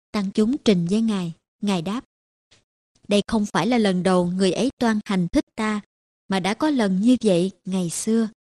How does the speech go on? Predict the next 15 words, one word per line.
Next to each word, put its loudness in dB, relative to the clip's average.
Và 0
Ngài -6
kể -4
cho -2
tăng -4
chúng -2
một 0
chuyện 0
quá -6
khứ. -2
Một -4
thuở -2
nọ -2
tại -2
Kosambi, 2